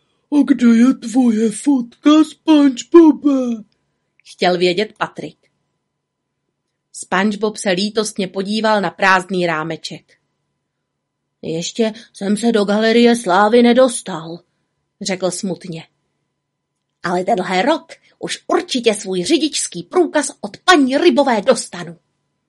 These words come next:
Speaker 2: Patrik položil SpongeBobovi ruku na rameno a pak společně pokračovali dál chodbou. Patrik se ohlédl. Autoškola paní Rybové vypadala jako každá jiná obyčejná škola.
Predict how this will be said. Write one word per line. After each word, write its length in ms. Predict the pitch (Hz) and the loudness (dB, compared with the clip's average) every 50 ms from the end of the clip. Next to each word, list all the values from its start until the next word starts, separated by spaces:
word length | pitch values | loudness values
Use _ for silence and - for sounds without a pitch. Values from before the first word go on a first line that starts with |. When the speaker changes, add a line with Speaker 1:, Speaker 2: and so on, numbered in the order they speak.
| _ _ _ _ _ _ _ _ _ _ _ _ _ _ | _ _ _ _ _ _ _ _ _ _ _ _ _ _
Speaker 2:
Patrik 400 | - 175 160 - 214 226 240 240 | -8 -8 -6 -2 -2 -2 -2 -2
položil 440 | - - 202 196 190 185 185 175 165 | -2 0 2 2 2 2 0 -4 -4
SpongeBobovi 720 | 160 - - 175 180 190 190 175 196 180 180 202 190 185 175 | -4 -4 -4 -4 -2 -4 -4 -6 -6 -4 -4 -4 -2 -2 -2
ruku 240 | 185 190 - 175 | -2 -4 -6 -6
na 140 | 165 165 170 | -6 -4 -2
rameno 460 | 175 185 196 202 202 202 208 226 220 _ _ _ _ _ _ _ _ _ - | -2 -2 -2 -2 -2 -2 -4 -6 -8 _ _ _ _ _ _ _ _ _ -6
a 80 | - 339 | -6 -6
pak 240 | 339 - 202 202 - | -2 -2 -4 -4 -4
společně 540 | - - - 294 302 302 302 - - 180 170 | -8 -2 0 2 2 2 0 -4 -6 -6 -4
pokračovali 680 | - 240 233 254 247 254 254 - 247 247 233 202 175 | -4 -4 -2 0 -2 -2 -2 -4 -4 -2 -2 -2 0
dál 300 | 170 202 196 196 185 165 | 0 0 0 0 0 -2
chodbou. 540 | 165 - 180 165 - - - 151 151 208 220 _ _ _ _ _ _ _ _ _ _ _ _ _ _ _ _ _ _ _ _ _ _ _ _ _ _ _ - | -4 -6 -10 -10 -10 -10 -12 -14 -16 -16 -20 _ _ _ _ _ _ _ _ _ _ _ _ _ _ _ _ _ _ _ _ _ _ _ _ _ _ _ -12
Patrik 340 | - - - 190 185 190 | -12 -10 -6 -6 -6 -6
se 160 | - - 262 - | -4 -4 -4 -4
ohlédl. 520 | 247 233 202 175 165 156 156 170 156 156 _ _ _ _ _ _ _ _ _ _ _ _ _ _ _ _ _ _ _ - | -2 -4 -4 -6 -6 -6 -8 -10 -12 -14 _ _ _ _ _ _ _ _ _ _ _ _ _ _ _ _ _ _ _ -6
Autoškola 680 | - 185 233 240 349 403 403 - - - 226 202 190 | -4 -4 -4 -4 -4 -6 -8 -6 -4 -2 0 0 0
paní 320 | 190 220 262 294 269 233 202 | 0 -2 -2 0 0 0 0
Rybové 540 | 226 233 233 320 320 254 226 202 180 165 - _ _ _ _ _ _ - | 0 -2 -2 -2 -2 -2 -2 -2 -4 -6 -10 _ _ _ _ _ _ -6
vypadala 500 | 233 240 240 320 320 339 330 330 302 240 | -6 -2 0 0 0 2 2 2 4 4
jako 280 | 226 254 254 - 320 | 2 2 0 -2 -6
každá 500 | 311 _ - 311 302 285 - 330 330 320 | -6 _ -6 -6 -4 -4 0 0 0 2
jiná 400 | 320 339 403 392 349 262 214 - | 2 0 0 -2 -2 -2 -4 -4
obyčejná 600 | - 175 185 196 190 - 202 196 185 180 160 160 165 | -6 -8 -8 -10 -10 -8 -8 -6 -6 -6 -6 -8 -10
škola. 460 | - - _ - 175 170 175 175 | -12 -14 _ -10 -10 -10 -10 -12